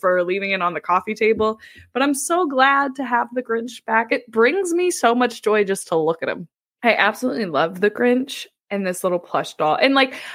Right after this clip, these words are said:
I even went online to see if there were other plush dolls that I could order, but none of them have the same vibe as this one. I don't know. I just love it. Again, people who are watching the video, I'll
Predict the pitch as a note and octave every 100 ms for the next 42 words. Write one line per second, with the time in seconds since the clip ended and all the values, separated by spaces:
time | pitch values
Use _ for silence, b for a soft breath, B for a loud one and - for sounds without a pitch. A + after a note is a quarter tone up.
0 | B B3 E4 F4+ C4 A#3 F#3+ E3 F#3 -
1 | - F3 E3+ E3 - E3 E3 E3 D#3+ -
2 | E3 E3 D3 D#3 C#3+ D3 D#3 F#3 G3 G3+
3 | - B3 D4 F4 D4+ D4+ C4 C#4+ C#4+ A#3
4 | A3 C4 B3 D#3 - C#3 - - C#4+ D#4
5 | C4 D3+ G3+ - C#4 B3 - - G#3 D#3+
6 | - G#3+ G#3+ G#3+ F#3+ F3+ F#3 D#3+ D#3+ E3
7 | F3 F3 E3+ D#3 D#3 D#3 - F3 F#3+